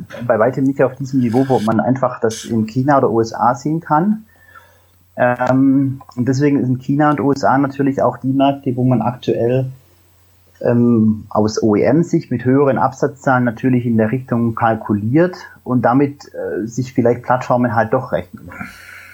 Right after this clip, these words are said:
Dass es in die Richtung geht, ist, glaub ich, unstrittig. Äh, die meisten Unternehmen, die ich kenne, oder man kann's auch in der Presse lesen,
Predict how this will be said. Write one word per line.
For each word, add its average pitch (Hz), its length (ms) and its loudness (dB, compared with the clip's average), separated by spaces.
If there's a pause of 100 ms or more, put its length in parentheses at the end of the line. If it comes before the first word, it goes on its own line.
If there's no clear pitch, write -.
(100)
Dass 117 160 2
es 139 140 0
in 147 100 2
die 127 80 2
Richtung 131 300 -2
geht, 143 180 0
ist, - 160 -10
glaub 120 160 2
ich, 110 160 -6
unstrittig. 185 760 -2
Äh, 131 300 2
die 127 100 2
meisten 131 300 0
Unternehmen, 135 440 4
die 127 100 2
ich 120 100 -6
kenne, 135 280 2
oder 120 140 2
man 113 140 0
kann's 117 200 -4
auch 113 80 -2
in 117 60 0
der 104 80 2
Presse 127 320 0
lesen, 127 340 -2